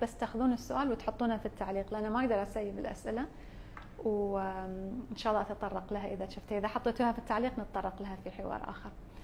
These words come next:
اللي حاب يسافر معاي على أكاديمية عليا، بتشوفون رحلة الهند، آه، رحلات الصحة، فيها رحلة الهند اللي إن شاء الله في شهر أحد عشر.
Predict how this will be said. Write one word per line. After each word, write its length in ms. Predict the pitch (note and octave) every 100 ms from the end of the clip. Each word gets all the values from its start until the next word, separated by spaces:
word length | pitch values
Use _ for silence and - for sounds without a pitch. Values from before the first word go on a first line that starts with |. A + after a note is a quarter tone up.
| - - - - - - B3+
اللي 200 | B3 C4
حاب 240 | B3 A#3
يسافر 360 | A#3+ C4 B3+ A3+
معاي 340 | A3 A#3+ C#4+ - - -
على 240 | A3+ A3 -
أكاديمية 500 | - A#3 A3+ A#3 A3+
عليا، 240 | G#3+ A3
بتشوفون 480 | G#3+ G#3 A3 G#3+ G#3+
رحلة 280 | A3 A3+ A3 A3
الهند، 320 | G3+ A#3+ F#4 - - - - - -
آه، 240 | G3+ G3
رحلات 460 | G3+ - G#3+ G#3+ G#3+
الصحة، 420 | - - - C4 D4+ - -
فيها 220 | G#3 G3
رحلة 280 | G#3 A3 G#3
الهند 300 | G#3 A3+ B3
اللي 140 | G#3 G3+
إن 40 |
شاء 180 | - G#3
الله 100 | G3
في 60 |
شهر 280 | - G#3 G3+
أحد 200 | G3 G3+
عشر. 340 | A#3 D#4 -